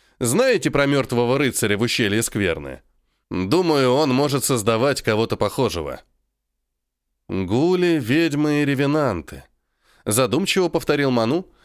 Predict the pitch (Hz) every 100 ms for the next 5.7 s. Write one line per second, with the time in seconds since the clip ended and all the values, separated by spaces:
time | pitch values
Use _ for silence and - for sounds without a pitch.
0 | _ 107 110 156 240 - 208 226 220 -
1 | 196 190 180 165 151 131 147 180 - 107
2 | 175 - 147 165 143 160 151 117 180 190
3 | 151 - 156 143 127 120 127 120 107 135
4 | 151 76 - _ _ _ _ _ _ _
5 | _ _ - 120 165 175 175